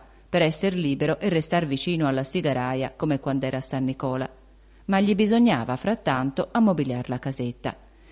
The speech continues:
E, vomitando maledizioni contro i piemontesi che lo avevano buttato in mezzo ad una via,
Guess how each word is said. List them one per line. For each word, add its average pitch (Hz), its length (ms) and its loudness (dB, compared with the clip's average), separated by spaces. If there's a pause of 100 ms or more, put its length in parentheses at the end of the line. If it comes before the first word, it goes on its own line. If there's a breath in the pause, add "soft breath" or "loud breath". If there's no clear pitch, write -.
(100)
E, 202 260 4
vomitando 180 560 4
maledizioni 156 680 2
contro 175 380 0
i 143 120 2
piemontesi 160 920 2
che 156 140 0
lo 143 140 2
avevano 147 380 2
buttato 151 440 -2
in 131 100 0
mezzo 156 300 0
ad 143 100 -2
una 147 180 2
via, 165 320 0